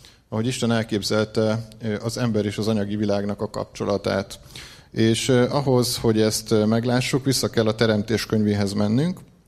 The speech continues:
ahol, ö, ugye Ádám és Éva megteremtése megtörténik, és, ö, miután megáldja őket, Isten így szól az első emberpárhoz: "Legyetek termékenyek, szaporodjatok, töltsétek be a földet, és vonjátok uralmatok alá,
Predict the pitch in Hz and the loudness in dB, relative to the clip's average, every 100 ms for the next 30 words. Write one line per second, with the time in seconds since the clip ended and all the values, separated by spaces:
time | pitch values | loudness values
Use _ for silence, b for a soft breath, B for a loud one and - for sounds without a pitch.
0 | _ _ _ _ _ _ - - 123 120 | _ _ _ _ _ _ -6 -2 2 4
1 | 147 147 - B B B B B B _ | 4 2 -4 B B B B B B _
2 | 107 110 110 107 127 120 107 104 104 107 | 0 0 0 0 2 2 0 -2 -4 -6
3 | - 123 104 104 107 - 104 101 104 104 | -2 0 2 0 -2 0 0 0 0 -2
4 | 123 - - 123 120 113 107 101 - B | -2 -2 2 2 4 2 2 -2 -12 B
5 | B B B _ - 107 107 110 - 113 | B B B _ 0 4 2 0 2 4
6 | 107 107 107 110 117 - - _ _ _ | 4 4 2 0 -4 -14 -20 _ _ _
7 | _ _ 156 147 127 120 117 107 104 123 | _ _ 2 4 4 2 2 2 2 0
8 | 131 120 - 131 123 - 120 110 117 117 | 2 0 0 -4 -4 0 2 2 2 -2
9 | - 110 104 107 117 107 107 107 101 95 | 0 0 0 2 2 2 2 2 0 0
10 | 107 101 104 101 - B B B B _ | -2 -2 -4 -4 -10 B B B B _
11 | 135 127 117 - 147 139 117 120 113 110 | 2 4 2 2 2 2 2 2 2 2
12 | - 131 117 113 107 107 - 120 113 - | 0 0 2 2 2 0 0 0 0 0
13 | 107 104 101 98 - 135 127 113 110 - | -2 -2 0 0 2 2 2 2 -2 -2
14 | 117 110 104 104 101 117 104 101 - 110 | -2 0 -2 -4 -4 0 2 0 -2 -2
15 | 123 131 117 | 0 2 0